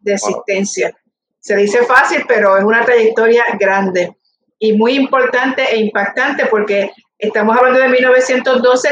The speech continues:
Speaker 1: cuando para la mujer no había ningún tipo de oportunidad, ni siquiera iban a la escuela necesariamente, no voto, no ninguna participación ni, ni oportunidades. Y Juliet entendía que en cada niña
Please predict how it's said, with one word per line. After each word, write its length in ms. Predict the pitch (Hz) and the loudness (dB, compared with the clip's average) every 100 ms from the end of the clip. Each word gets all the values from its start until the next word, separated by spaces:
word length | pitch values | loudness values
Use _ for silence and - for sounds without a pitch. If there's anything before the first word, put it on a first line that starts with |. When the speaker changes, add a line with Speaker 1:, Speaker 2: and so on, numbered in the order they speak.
| 285 | 0
Speaker 1:
cuando 320 | 233 208 202 | 0 2 0
para 180 | 202 196 | 2 0
la 100 | 196 | 0
mujer 360 | 202 233 254 | -2 -2 0
no 100 | 262 | 2
había 240 | 226 220 240 | 2 2 2
ningún 340 | 233 208 226 | 0 0 -2
tipo 280 | 247 247 247 | -2 0 2
de 100 | 226 | 2
oportunidad, 600 | 220 208 208 196 202 277 | 0 -2 -2 -2 -2 0
ni 100 | 247 | -2
siquiera 340 | 214 208 208 226 226 | -2 -2 0 0 0
iban 240 | 220 214 | 0 0
a 60 | 214 | -2
la 80 | 202 | -4
escuela 280 | 208 214 220 | -4 -4 -2
necesariamente, 840 | 202 202 202 202 202 247 269 262 254 247 - _ | -4 -4 -4 -2 -2 -2 -2 -2 -4 -6 -16 _
no 340 | 202 202 208 | -8 -2 -2
voto, 480 | 196 240 247 254 233 | 2 2 2 2 0
no 220 | 220 208 | 0 0
ninguna 340 | 226 240 247 247 240 240 | 0 2 2 2 0 0
participación 880 | 226 220 220 220 220 220 254 254 269 | -4 -2 -4 -2 -2 -4 0 0 2
ni, 300 | 247 214 214 | 0 0 -2
ni 180 | 202 208 202 | -4 -4 -4
oportunidades. 1040 | 202 208 208 208 202 196 196 208 190 185 - _ _ - | -6 -4 -6 -4 -4 -2 0 0 -2 -6 -14 _ _ -8
Y 120 | 226 | -2
Juliet 380 | 233 220 226 233 | 0 2 2 0
entendía 680 | 262 269 269 262 285 254 226 | -2 -2 -4 -2 -2 -2 -2
que 80 | 208 | -2
en 100 | 196 | -4
cada 260 | 202 208 233 | -2 0 0
niña 500 | 240 254 220 202 | 0 0 0 -2